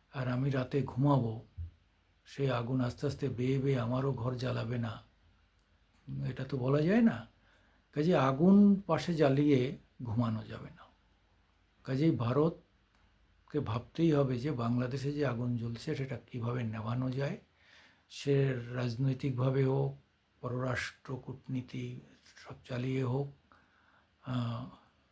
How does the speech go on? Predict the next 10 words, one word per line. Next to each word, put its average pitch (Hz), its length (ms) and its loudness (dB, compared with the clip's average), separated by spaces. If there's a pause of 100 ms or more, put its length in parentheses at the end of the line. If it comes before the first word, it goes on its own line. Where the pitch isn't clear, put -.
(380)
যাই 185 180 6
হোক, - 80 0
তবে 185 240 8
আমার 185 280 6
একটা 175 300 2
বিশ্বাস 156 520 0
যে, 196 260 4 (480)
আহ, 123 440 -2 (340)
মোদি 160 720 6 (260)
এবং 131 400 0